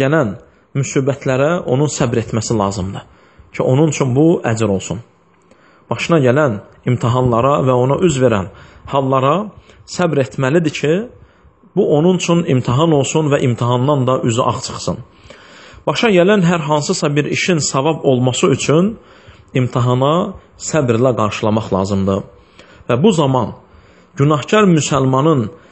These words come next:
günah etsə belə və onun müqabilində başına müsibət gəlsə belə ona səbr edərsə, bu onun üçün Allah Əzzə və Cəllənin onun günahlarını silməsi üçün ona verdiyi imtahan olar.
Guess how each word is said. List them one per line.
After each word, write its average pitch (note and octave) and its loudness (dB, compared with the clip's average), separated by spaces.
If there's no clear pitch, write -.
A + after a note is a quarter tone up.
günah F3+ 2
etsə E3+ 0
belə B2 2
və C3 2
onun G#3+ 2
müqabilində D3 2
başına C#3 0
müsibət B2 -2
gəlsə C3 0
belə A#2 2
ona B2 0
səbr B2+ 0
edərsə, D3 0
bu D3+ 2
onun D#3+ 4
üçün B2+ -2
Allah B2 0
Əzzə A2+ 0
və A#2 2
Cəllənin A2+ 2
onun D3+ 2
günahlarını A#2 0
silməsi A2+ -2
üçün B2+ -2
ona A2+ -2
verdiyi G#2+ 0
imtahan A2 -2
olar. F2+ -4